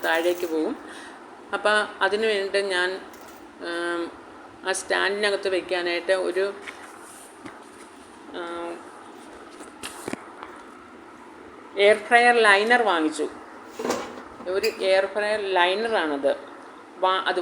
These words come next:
വാഷ് ചെയ്യാം, അതുപോലെ തന്നെ റീയൂസബിൾ, റീയൂസ് ചെയ്യാം, നമുക്കത് കഴുകി ഉപയോഗിക്കാൻ പറ്റും. അത് ഞാൻ Amazon-ിൽ നിന്ന് വാങ്ങിച്ചതാണ്. അതിനകത്താണ് ഞാൻ ആ മീൻ, ആ, റെസ്റ്റ് ചെയ്യാൻ വെച്ചിരിക്കുന്ന മീൻ പെറുക്കി വെച്ചിരിക്കുന്നത്. ഇനി ഇത് എയർ ഫ്രയറിൻ്റെ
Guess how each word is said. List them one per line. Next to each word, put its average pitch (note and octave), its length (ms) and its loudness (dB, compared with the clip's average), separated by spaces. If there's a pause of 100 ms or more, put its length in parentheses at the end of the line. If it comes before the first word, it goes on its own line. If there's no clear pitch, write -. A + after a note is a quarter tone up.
വാഷ് F3 360 2
ചെയ്യാം, G#3 300 0 (440)
അതുപോലെ F#3+ 400 6
തന്നെ G3 200 0 (240)
റീയൂസബിൾ, G#3+ 640 0 (240)
റീയൂസ് A3 400 0
ചെയ്യാം, D#3 340 4
നമുക്കത് F#3+ 400 0
കഴുകി F#3 320 4
ഉപയോഗിക്കാൻ F3+ 480 4
പറ്റും. D3+ 240 0 (960)
അത് G#3 80 2 (100)
ഞാൻ G#3 120 6 (100)
Amazon-ിൽ F#3+ 480 0
നിന്ന് A3+ 200 0
വാങ്ങിച്ചതാണ്. F3 640 0 (460)
അതിനകത്താണ് G#3 500 4 (120)
ഞാൻ F3+ 120 6 (100)
ആ F#3 40 4 (100)
മീൻ, F3+ 160 0 (320)
ആ, - 20 -4 (440)
റെസ്റ്റ് F3+ 260 2
ചെയ്യാൻ G3 240 4 (240)
വെച്ചിരിക്കുന്ന F#3 560 -2
മീൻ F#3 160 2 (200)
പെറുക്കി F3 300 2
വെച്ചിരിക്കുന്നത്. E3 640 2 (460)
ഇനി A3+ 220 0
ഇത് A3+ 140 4 (360)
എയർ F#3 200 4
ഫ്രയറിൻ്റെ F#3+ 500 4